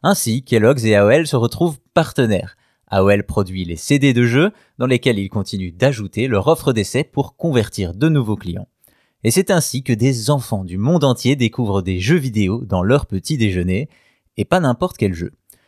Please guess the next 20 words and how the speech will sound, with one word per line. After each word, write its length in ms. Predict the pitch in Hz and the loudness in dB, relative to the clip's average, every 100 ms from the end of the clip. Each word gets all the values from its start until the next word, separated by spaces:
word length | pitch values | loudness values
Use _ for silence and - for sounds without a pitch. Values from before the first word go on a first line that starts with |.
| _ | _
Certes, 480 | - - 123 - - | -2 0 0 -2 -8
la 140 | 101 98 | -2 0
plupart 340 | 120 110 165 | 0 4 4
du 140 | 147 127 | 4 2
temps 160 | 143 | 0
il 80 | 135 | 0
s'agissait 500 | - 120 117 - 147 | 0 0 0 2 2
de 140 | 113 | 2
démos 520 | 101 104 117 123 185 95 | 0 2 4 4 2 0
ou 140 | 117 | -2
de 120 | 104 98 | -2 -2
titres 400 | - 123 - 87 | -2 -4 -4 -2
d'éditeurs 600 | 104 107 110 110 101 - | -2 -2 -2 -2 0 0
partenaires 640 | 113 - 110 113 95 - | -4 -2 0 0 -2 -6
comme 160 | - 98 | -6 -2
Infogrames, 560 | 143 117 101 131 208 185 _ _ _ - | 0 0 0 0 0 -4 _ _ _ -2
ou 80 | 131 | 0
encore 240 | 170 175 | 4 4
des 100 | 143 | 4
jeux 240 | 143 165 | 2 2